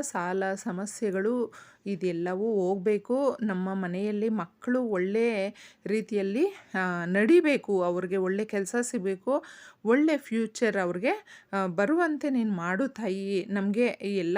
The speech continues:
ಸಮಸ್ಯೆಗಳು ಹೋಗ್ಬೇಕು ಅಂತ ಕೇಳ್ಕೊಂಡು ಜೀರಿಗೆಯನ್ನ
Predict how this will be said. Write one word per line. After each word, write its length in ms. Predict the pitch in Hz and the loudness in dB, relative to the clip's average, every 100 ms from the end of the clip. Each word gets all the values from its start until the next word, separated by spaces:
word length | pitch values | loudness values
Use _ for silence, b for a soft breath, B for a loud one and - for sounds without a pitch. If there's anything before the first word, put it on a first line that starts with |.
| 262 | 0
ಸಮಸ್ಯೆಗಳು 600 | 262 220 226 - 185 214 | 0 -4 -4 -6 -2 0
ಹೋಗ್ಬೇಕು 720 | 185 185 170 190 185 - - | 0 0 0 -4 -6 -14 -10
ಅಂತ 240 | 202 196 277 320 | -6 -4 -6 -10
ಕೇಳ್ಕೊಂಡು 680 | - 233 214 214 190 190 339 B B B _ | -2 0 0 -2 -4 -2 -4 B B B _
ಜೀರಿಗೆಯನ್ನ 760 | 170 214 214 185 175 170 165 | -4 -2 0 0 -2 -4 -4